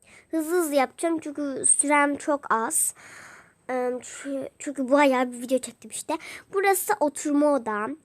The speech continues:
Oturma odamda çok, şurası çok sade oldu. Yani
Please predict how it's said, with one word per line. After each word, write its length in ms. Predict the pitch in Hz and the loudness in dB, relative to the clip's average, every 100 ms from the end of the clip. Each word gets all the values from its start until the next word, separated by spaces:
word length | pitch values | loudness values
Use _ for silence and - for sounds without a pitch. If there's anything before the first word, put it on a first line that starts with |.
| _ | _
Oturma 440 | 269 262 302 294 285 | -10 -8 -4 0 0
odamda 720 | 262 269 269 269 277 277 269 | 0 -2 -2 -2 0 0 -2
çok, 360 | - 285 - - - - _ _ _ | -2 -4 -4 -18 -20 -20 _ _ _
şurası 800 | 254 - 403 392 381 - - 370 | -14 -8 -2 0 0 -2 -8 -10
çok 300 | - 381 - | -4 -4 -4
sade 440 | - 330 302 285 320 | -2 2 4 4 2
oldu. 420 | 269 233 269 349 - - - | 2 0 -2 -2 -10 -20 -10
Yani 240 | 226 214 | -8 -6